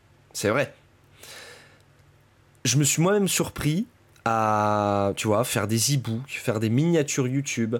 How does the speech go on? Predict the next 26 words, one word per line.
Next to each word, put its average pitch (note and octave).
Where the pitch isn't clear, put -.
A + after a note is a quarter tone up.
euh, G#2+
travailler C3+
mes B2+
scripts -
de A#2
prospection, C3+
et B2+
cetera, A#2+
et C3
y C#3
passer C#3+
deux, F#3
trois, C#3+
quatre, D3+
cinq E3+
heures, -
alors B2
que C3
c'est -
censé C#3+
être -
réglé A#2+
en G2
quinze C#3+
minutes, F3
quoi. G2